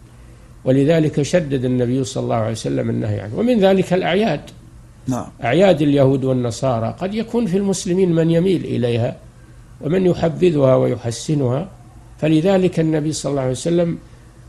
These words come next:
Speaker 1: شدد في النهي عن التشبه بهم تحذيرا من ذلك، لأن الخطر في هذا أشد، بخلاف المشركين فإن المس-، فإن من في قلبه إيمان وعقل ودين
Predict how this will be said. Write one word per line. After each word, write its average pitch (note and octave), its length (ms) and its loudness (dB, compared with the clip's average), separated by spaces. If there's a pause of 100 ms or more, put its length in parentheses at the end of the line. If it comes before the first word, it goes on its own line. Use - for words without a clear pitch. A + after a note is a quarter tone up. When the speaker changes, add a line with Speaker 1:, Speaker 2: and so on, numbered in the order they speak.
(120)
Speaker 1:
شدد C#3+ 500 0
في A#2 360 0 (380)
النهي B2+ 560 0
عن C3+ 240 0
التشبه B2+ 640 -2
بهم D#3+ 240 0
تحذيرا G3 500 -4
من C#3+ 220 0
ذلك، D#3+ 320 2 (1200)
لأن D#3 280 4
الخطر D#3+ 440 0
في D3 180 0
هذا D3 300 0
أشد، D3 240 -4 (720)
بخلاف F3+ 440 4
المشركين D#3+ 720 2
فإن G3 580 -2
المس-، E3 300 2
فإن E3+ 800 0
من D#3+ 160 -2
في E3 200 -2
قلبه C#3 540 0
إيمان C3 360 2
وعقل A#2+ 460 -4
ودين A2 360 -4